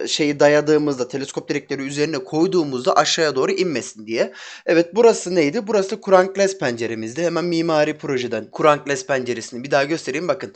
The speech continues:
orası burası sayın arkadaşlar. Etrafındaki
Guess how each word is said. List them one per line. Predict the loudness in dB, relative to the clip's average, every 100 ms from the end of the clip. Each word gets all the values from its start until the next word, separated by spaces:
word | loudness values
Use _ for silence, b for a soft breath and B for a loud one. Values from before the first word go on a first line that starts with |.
| B B 2
orası | 6 6 2 -2
burası | 2 2 2
sayın | -6 -6
arkadaşlar. | -6 -6 -8 -6 -2
Etrafındaki | -2 0 4 4 2 -2 -2 -2 -10